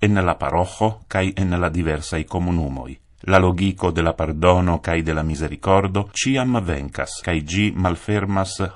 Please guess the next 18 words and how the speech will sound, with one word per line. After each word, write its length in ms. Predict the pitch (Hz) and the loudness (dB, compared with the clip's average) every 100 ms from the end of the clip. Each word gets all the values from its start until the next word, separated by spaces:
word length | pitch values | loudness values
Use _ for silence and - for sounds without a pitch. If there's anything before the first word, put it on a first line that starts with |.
| - | -8
horizontoin 840 | 95 92 85 98 104 - 95 92 98 | -4 -2 0 0 0 0 -2 0 -2
de 180 | 85 - | -2 -4
espero. 600 | - - 76 65 64 - - _ - | -6 -6 -8 -8 -10 -14 -16 _ -6
Cae 180 | 107 113 | -2 2
la 100 | 113 | 2
pardonon 840 | 110 104 127 147 143 139 135 131 - | 2 0 2 2 2 2 2 0 0
oni 240 | 123 120 | 0 0
crescigas 920 | 107 104 - - 120 113 117 - 95 - | 0 -4 -6 -6 -4 -2 -2 -2 -4 -2
per 160 | 95 | -2
la 120 | 98 | -2
pregiado, 600 | 92 90 85 78 62 64 - | 0 -2 -2 -4 -4 -10 -14
quiu 360 | - 85 82 - | -4 0 0 2
ebligas 680 | 85 76 92 92 82 - - | -2 0 2 2 0 -2 -4
al 220 | 76 73 | -4 -4
ni 320 | 76 82 98 - | -2 -2 -2 -2
fixe 440 | 117 117 - 101 | -4 -4 -2 0
rigardi 680 | 90 85 92 92 85 85 78 | 0 2 4 2 0 -2 -2
Iesuon. 800 | 90 87 - 80 65 62 67 71 | 0 -2 0 -4 -4 -6 -10 -12